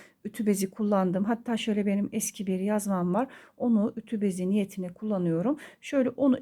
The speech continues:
iki kat yapıp bu şekilde ütüledim. Bakın hiçbir şekilde zarar görmedi.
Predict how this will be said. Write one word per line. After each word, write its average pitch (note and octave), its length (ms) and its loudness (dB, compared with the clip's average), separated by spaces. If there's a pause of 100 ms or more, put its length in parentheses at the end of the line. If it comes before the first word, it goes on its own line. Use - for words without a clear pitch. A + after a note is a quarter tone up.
iki - 260 -10
kat G3+ 320 -4
yapıp C4 460 -4
bu C4+ 60 -6
şekilde F3+ 440 -4
ütüledim. A3+ 580 2 (280)
Bakın A#3 240 -2
hiçbir A#3+ 340 0
şekilde F#3 520 -2
zarar G3 440 0
görmedi. E3+ 520 0